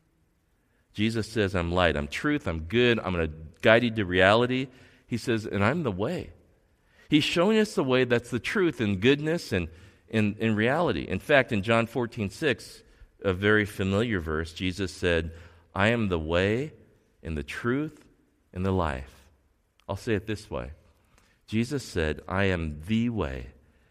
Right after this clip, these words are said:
and the truth and the life. And no one comes to the Father except through me." So Jesus is saying, "I'm not just a good teacher. I'm not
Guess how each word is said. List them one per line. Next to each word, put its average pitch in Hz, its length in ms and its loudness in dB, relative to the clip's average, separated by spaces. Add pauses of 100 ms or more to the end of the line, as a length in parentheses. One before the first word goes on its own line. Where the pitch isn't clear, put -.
(220)
and 76 320 -8
the 101 280 -2
truth 65 560 -12 (640)
and 71 260 -8
the 80 180 -4
life. 69 600 -6 (760)
And 78 260 -4
no 101 140 0
one 101 220 -2
comes 82 320 -6
to 76 40 -10
the 69 80 -6
Father 78 560 -4 (540)
except 80 440 -6
through 76 180 -8
me." 71 300 -8 (600)
So 98 180 -6
Jesus 104 540 -2
is 87 220 -4
saying, 92 460 0
"I'm 85 140 0
not 92 200 0
just - 220 -8
a 85 60 -6
good 82 200 -6
teacher. 101 340 -4
I'm 80 180 -2
not 87 240 -2